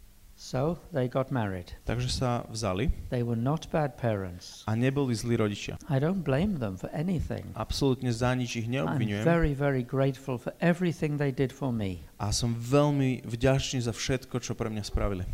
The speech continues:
Speaker 1: But it wasn't a peaceful family.
Speaker 2: Ale nebola to pokojná rodina.
Speaker 1: Then I met Vicky
Speaker 2: Potom som stretol Vicky.
Speaker 1: at university
Speaker 2: Na univerzite.
Speaker 1: on her first day.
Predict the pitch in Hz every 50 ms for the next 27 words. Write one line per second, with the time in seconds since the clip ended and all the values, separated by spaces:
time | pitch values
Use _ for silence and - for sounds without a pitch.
0 | - - 175 160 156 139 127 127 135 131 127 117 147 143 127 - 151 - - -
1 | 123 113 - - - - 120 110 - - 120 98 90 95 90 90 90 85 90 104
2 | 110 113 120 120 120 120 117 110 107 - 117 - - 113 - - - 113 107 107
3 | 101 98 104 98 110 107 104 - - - - - - 139 175 226 247 226 160 139
4 | 127 117 120 165 202 - - 117 92 85 - - - - - - - - 123 -
5 | 120 107 - - 110 - - 107 104 - 143 151 160 214 240 - 127 95 - 175
6 | 156 120 - 135 127 131 147 170 214 190 - - - 127 - - 131 160 180 -
7 | - 117 107 101 92 90 98 98 101 98 98 104 107 107 - - 139 180 - -
8 | - - 165 156 156 147 117 113 131 180 208 214 208 - - - - - - 170
9 | 170 185 196 196 - - - - - - 151 131 147 165 190 220 226 220 165 113
10 | 98 90